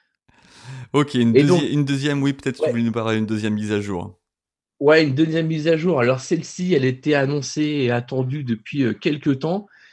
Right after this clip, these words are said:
Speaker 2: C'est, euh, comme d'habitude, tombé sans aucune communication, mais ça, désormais, voilà, on s'y fait. Donc, le groupe Facebook, d'ailleurs, est là pour ça, puisque moi, personnellement, je teste des trucs quasiment, euh, tous les jours, voire toutes les heures.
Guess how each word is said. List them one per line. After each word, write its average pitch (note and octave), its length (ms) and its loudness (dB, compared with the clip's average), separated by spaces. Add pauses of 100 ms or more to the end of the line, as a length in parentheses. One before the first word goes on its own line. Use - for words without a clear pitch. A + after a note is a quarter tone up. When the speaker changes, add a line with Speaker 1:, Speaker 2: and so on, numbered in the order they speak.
(260)
Speaker 2:
C'est, C#3 340 0
euh, A2+ 160 4
comme C#3 220 -4
d'habitude, C3+ 600 -2
tombé B2 380 0
sans G#2+ 280 -6
aucune A2+ 260 -4
communication, A2 760 -2
mais A2+ 120 -2
ça, B2 240 -2
désormais, A2 540 -2
voilà, G#2 260 -2
on G2+ 100 -14
s'y - 240 -14
fait. E3+ 360 0 (340)
Donc, G#2+ 180 -2
le C3 80 4
groupe C3 240 0
Facebook, C3 380 0
d'ailleurs, A#2+ 320 2
est A2+ 80 2
là A2+ 160 2
pour - 180 -12
ça, C#3+ 160 -2
puisque B2+ 340 -6 (800)
moi, B2+ 260 2
personnellement, C3 540 -2
je A#2 120 -4
teste B2 260 -2
des A2+ 100 -2
trucs B2+ 220 -8
quasiment, A2 540 -2
euh, G2 80 -4
tous G#2+ 160 -8
les G#2+ 100 0
jours, A#2 240 -4
voire G2+ 240 -4
toutes - 220 -12
les G#2+ 200 -2
heures. E3+ 280 -2